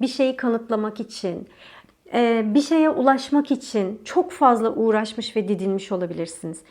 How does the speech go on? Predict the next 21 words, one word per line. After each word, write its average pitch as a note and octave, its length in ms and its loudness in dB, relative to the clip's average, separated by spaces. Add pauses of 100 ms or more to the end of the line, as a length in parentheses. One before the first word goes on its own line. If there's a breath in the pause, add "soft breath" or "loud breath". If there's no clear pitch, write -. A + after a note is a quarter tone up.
(260 loud breath)
Şimdi F4 280 4
bu D4+ 100 2
geldiğiniz C#4 580 4
noktada A3+ 600 -4 (340 loud breath)
buz C#4+ 420 6
gibi A#3 240 -2
bir A#3 40 -4
şeyle A#3+ 400 -2
karşılaştıysanız, F#3 1160 -6
yani A3 280 0
bu A#3+ 220 2
hani A3+ 180 -2
farkındalığın A3+ 1000 -2 (140 loud breath)
soğukluğu G#3+ 760 0
diye G3 180 0
bir G3 60 -8
şey G#3+ 300 -2
var C4 180 0
ya, F#3 180 -2 (380 loud breath)
bir A#3+ 280 0
noktada, B3 540 0